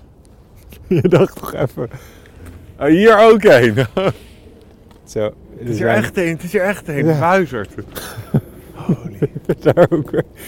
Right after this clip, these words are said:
Speaker 1: Ze hebben echt veel buizerd hier. Daar heel ver weg. Ja, het is ook weer een buizerd. Hè.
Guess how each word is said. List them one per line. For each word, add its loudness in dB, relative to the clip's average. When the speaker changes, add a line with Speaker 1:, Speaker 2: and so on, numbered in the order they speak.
Speaker 1:
Ze -4
hebben 0
echt -8
veel 0
buizerd -6
hier. -12
Daar -8
heel -4
ver -6
weg. -6
Ja, -10
het -16
is -20
ook -18
weer -16
een -20
buizerd. -16
Hè. -14